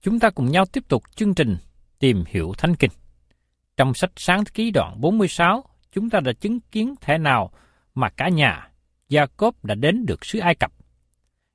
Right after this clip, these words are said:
Joseph là một nhà hoạch định chiến lược đại tài, đã đưa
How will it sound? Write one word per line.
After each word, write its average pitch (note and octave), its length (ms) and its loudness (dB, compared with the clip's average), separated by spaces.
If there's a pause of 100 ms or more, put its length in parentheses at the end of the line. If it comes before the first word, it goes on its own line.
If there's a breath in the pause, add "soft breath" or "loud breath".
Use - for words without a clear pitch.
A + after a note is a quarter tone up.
(140)
Joseph D3+ 340 2 (200)
là C3+ 100 2
một A#2+ 280 -2
nhà C3 200 4 (100)
hoạch A2+ 220 0
định F#2+ 200 -2 (140)
chiến C4 160 -4
lược C3 300 0
đại F#2 220 -2
tài, E2 300 -2 (380)
đã - 120 -6
đưa D#3+ 300 4